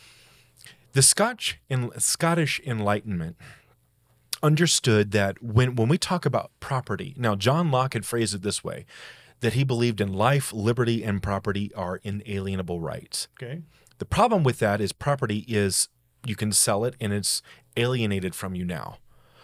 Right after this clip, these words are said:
Speaker 1: But there's a principle undergirding that, that later on Francis Hutcheson and Thomas Reid and others, uh, David Hume and, and Lord Kames, uh, uh, began to pull out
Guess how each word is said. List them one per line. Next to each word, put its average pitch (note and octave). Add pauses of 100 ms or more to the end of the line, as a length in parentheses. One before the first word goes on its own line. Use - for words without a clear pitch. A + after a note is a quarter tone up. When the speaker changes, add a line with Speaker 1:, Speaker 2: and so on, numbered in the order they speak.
(260)
Speaker 1:
But -
there's C3
a C3+
principle C#3+
undergirding A#2
that, F#2+
that A#2
later A#2+
on A#2
Francis G#2
Hutcheson A#2+
and G#2 (200)
Thomas G#2+
Reid A2+
and F#2
others, A#2
uh, F#2
David A2
Hume A2+
and, F#2 (240)
and G#2
Lord G2+
Kames, A2 (360)
uh, F2+ (160)
uh, -
began A#2+
to -
pull A2
out G2+